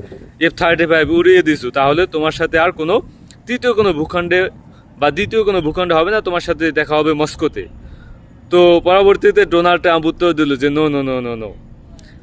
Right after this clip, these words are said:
তার মানে পরবর্তীতে আর কোনো মিটিং হচ্ছে না। আর যেসব বিষয়ে আসলে একমত হওয়া যায়নি বা যেসব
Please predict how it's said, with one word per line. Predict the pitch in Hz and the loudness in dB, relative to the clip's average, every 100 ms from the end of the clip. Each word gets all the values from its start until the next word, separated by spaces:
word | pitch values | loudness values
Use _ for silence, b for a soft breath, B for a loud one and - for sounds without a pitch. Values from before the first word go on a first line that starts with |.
| B - | B -8
তার | 175 208 | 0 2
মানে | 214 220 | 4 2
পরবর্তীতে | 190 202 208 208 196 190 | 4 4 4 2 2 0
আর | 175 | 0
কোনো | 185 185 | 0 -4
মিটিং | 180 180 185 | -2 -2 -4
হচ্ছে | 156 160 - | -6 -8 -6
না। | 180 185 226 - - - | -2 0 -2 -6 -20 -6
আর | 135 139 139 139 | 0 2 2 0
যেসব | 120 180 208 208 | 0 2 2 0
বিষয়ে | 160 170 185 180 | 0 -2 2 2
আসলে | 156 165 156 151 | 0 -2 0 0
একমত | 147 151 139 | -2 -8 -8
হওয়া | 117 131 143 | -2 0 0
যায়নি | 127 131 131 | 0 -2 -4
বা | 113 110 | -6 -6
যেসব | 127 170 | -8 -6